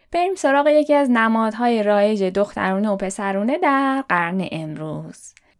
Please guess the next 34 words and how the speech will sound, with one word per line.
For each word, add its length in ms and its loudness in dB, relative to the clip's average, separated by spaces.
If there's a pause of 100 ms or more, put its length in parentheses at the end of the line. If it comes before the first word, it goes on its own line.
(160)
صورتی 460 -4
برای 320 -2
دخترها 680 0
و 140 -6
آبی 340 2
برای 300 0
پسرها. 540 -10 (520)
لباس، 560 2
اسباب 400 -4
بازی، 480 -2
کارتای 480 0
تبریک، 720 0
اتاق 300 -8
خواب 420 -4
و 100 0
هر 280 0
چیز 240 -6
دیگه‌ای 340 -2
که 160 -4
اسمشو 320 -8
ببریم، 480 0 (320)
برای 260 0
دخترها 420 2
با 120 4
رنگ 220 2
صورتی 480 -2
مارکتینگ 540 0
می‌شه 240 -4
و 180 0
برای 260 -4
پسرها 400 -4
با 140 0
رنگ 340 -4
آبی. 420 -10